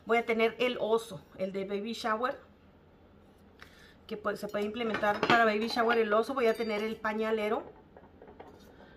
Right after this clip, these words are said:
Voy a tener el biberón. Voy a tener la carriola. Yo sé que muchas de ustedes ya los tienen estos, pero me siguen pidiendo, por eso los mandé pedir.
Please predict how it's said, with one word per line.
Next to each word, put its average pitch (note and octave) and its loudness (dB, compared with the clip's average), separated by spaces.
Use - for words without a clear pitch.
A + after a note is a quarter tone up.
Voy G#3+ 2
a A3+ 2
tener A3 2
el A3+ 4
biberón. A3 0
Voy G#3+ 6
a A3+ 8
tener A3 4
la A#3 8
carriola. A3+ 6
Yo A#3+ 4
sé C#4 4
que D#4 4
muchas D4 4
de D#4 0
ustedes B3 0
ya C#4 8
los C#4+ 8
tienen C#4 2
estos, C#4+ -2
pero C4+ 4
me A3+ 0
siguen A#3+ -4
pidiendo, A3+ 0
por B3+ 4
eso A3 0
los B3 0
mandé A3 0
pedir. A#3 0